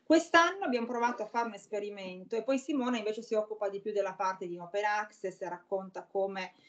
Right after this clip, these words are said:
si è evoluti verso questa direzione. Io mi occupo anche appunto di monitorare i progetti che ci sono in giro, quindi in base poi alle lezioni che vogliamo fare andiamo a vedere che tipo di contenitori in digitale si stanno,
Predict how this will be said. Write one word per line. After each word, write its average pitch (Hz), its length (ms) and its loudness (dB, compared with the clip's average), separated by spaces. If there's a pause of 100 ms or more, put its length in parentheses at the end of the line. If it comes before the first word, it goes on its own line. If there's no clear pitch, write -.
si - 160 2
è 208 40 6
evoluti 202 560 -2
verso 175 400 -8
questa 170 280 -6
direzione. 165 640 -4
Io 254 160 10
mi 233 160 10
occupo 226 400 4
anche 226 260 4
appunto 220 380 0
di 202 120 0
monitorare 226 640 4
i 247 100 -2
progetti 196 460 -4
che 185 120 -8
ci 175 120 -16
sono 175 240 -14
in 175 140 -10
giro, 180 420 0
quindi 180 220 -4
in 175 60 -10
base 190 320 2
poi 196 180 2
alle 180 140 0
lezioni 180 420 -4
che 170 80 -14
vogliamo 175 360 -4
fare 196 480 2 (240)
andiamo 190 340 -2
a 208 40 -2
vedere 190 360 -2
che 175 140 -10
tipo 202 300 -8
di 190 380 -6
contenitori 190 840 0
in 185 80 -8
digitale 180 640 -2
si 180 140 -12
stanno, 170 600 -6